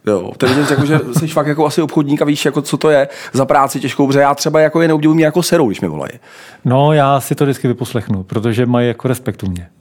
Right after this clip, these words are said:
Speaker 1: Skvělý, skvělý. A teď tu myšlenku, co jsi chtěl říct, promiň.
Speaker 2: Takže, eh, záleží na tom, jaký je to obor. A když nepotřebuješ navolat sto lidí denně,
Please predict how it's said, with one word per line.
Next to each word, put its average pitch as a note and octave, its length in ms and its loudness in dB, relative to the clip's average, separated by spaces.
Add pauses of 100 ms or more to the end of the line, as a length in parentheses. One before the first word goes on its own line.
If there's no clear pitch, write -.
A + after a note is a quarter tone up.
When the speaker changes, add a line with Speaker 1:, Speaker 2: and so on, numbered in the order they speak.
(300)
Speaker 1:
Skvělý, - 420 0
skvělý. - 280 -4 (460)
A - 40 -4
teď F3+ 160 2
tu - 100 0
myšlenku, F#3+ 300 -2
co F#3 60 2
jsi - 60 -12
chtěl G#2+ 180 -4
říct, G2 140 -4
promiň. B2 220 0 (460)
Speaker 2:
Takže, D3+ 360 2 (160)
eh, B2+ 60 0 (640)
záleží D3+ 400 2
na B2+ 100 2
tom, C#3+ 480 0 (140)
jaký C3 220 -2
je C3 60 0
to C#3 120 -2
obor. G#2+ 360 -2 (240)
A A2 260 0
když A2+ 220 -2
nepotřebuješ D3+ 460 0
navolat C#3+ 300 0
sto - 140 -4
lidí C#3+ 220 0
denně, A2 480 -2